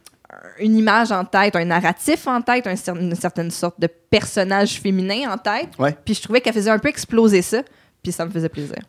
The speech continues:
Speaker 2: C'est drôle parce que, tu sais, com-, comparativement, mettons, à une Marilyn Monroe, qu'on a fini par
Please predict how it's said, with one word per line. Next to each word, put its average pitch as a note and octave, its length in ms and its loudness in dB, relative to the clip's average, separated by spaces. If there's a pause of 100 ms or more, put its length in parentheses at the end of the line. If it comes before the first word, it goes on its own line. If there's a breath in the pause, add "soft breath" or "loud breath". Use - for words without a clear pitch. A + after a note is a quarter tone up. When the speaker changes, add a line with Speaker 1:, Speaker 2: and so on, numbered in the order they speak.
(100)
Speaker 2:
C'est D#3 100 0
drôle D3+ 180 6
parce D#3 160 2
que, C#3+ 80 -2
tu A2+ 120 -6
sais, D#3+ 280 2
com-, B2 200 0 (260)
comparativement, B2 800 0 (100)
mettons, A#2 480 -2
à G#2+ 120 -2
une G2+ 320 -4
Marilyn A2+ 360 -2
Monroe, A#2+ 680 0 (960 soft breath)
qu'on B2 420 2
a B2 100 2
fini D#3 840 0
par C3 960 -2